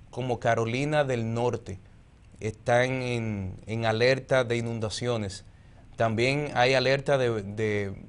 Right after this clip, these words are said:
de al-, de fuertes vientos. Toda esa área que usted ve en, en azulado moradoso, digamos, un,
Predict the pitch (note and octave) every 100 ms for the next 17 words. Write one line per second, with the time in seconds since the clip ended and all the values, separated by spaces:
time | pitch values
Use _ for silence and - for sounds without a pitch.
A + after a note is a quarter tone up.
0 | G2 G2+ A2+ C3 A2+ G#2 A2 G2+ F#2 B2+
1 | C3 C3 G#2+ B2+ C#3 A2 G2 - - A#2
2 | B2+ D3 C#3 C#3+ D3 D3 B2+ B2 C3 C3
3 | C#3 C3+ B2 - - - - - A2 A2+
4 | A2 - A2+ A2+ B2 C#3 C3+ C3+ A2+ -
5 | - - - - A2 A2 G#2+ G#2+ C3+ B2+
6 | G#2 G2 G2 - - - A2 G#2+ G#2 G2
7 | G2+ A2+ A2 A2+ A2+